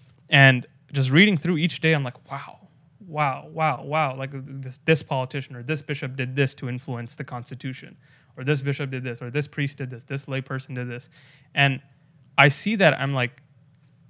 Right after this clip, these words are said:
or, or this parish opened up. So, for example, like, in Chicago, there was, like, this one parish, I think that was one of the first churches to open up, um, that m-, created a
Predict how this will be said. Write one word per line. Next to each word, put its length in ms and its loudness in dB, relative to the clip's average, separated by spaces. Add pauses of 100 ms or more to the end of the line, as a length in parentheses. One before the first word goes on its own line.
(160)
or, 140 6
or 140 8
this 200 6
parish 540 0
opened 300 -8
up. 120 -12
So, 300 -4 (480)
for 100 -12
example, 220 0
like, 100 -2
in 80 -6
Chicago, 420 2
there 120 -6
was, 100 -6
like, 100 -4
this 140 -6
one 260 -2
parish, 460 -4 (460)
I 120 -6
think 280 -6
that 120 -4
was 160 -6
one 140 -4
of 60 -2
the 60 -6
first 340 -4
churches 420 -6
to 180 -12
open 300 -8
up, 280 -8 (800)
um, 300 -8
that 300 -2 (160)
m-, 160 -4
created 340 6
a 60 2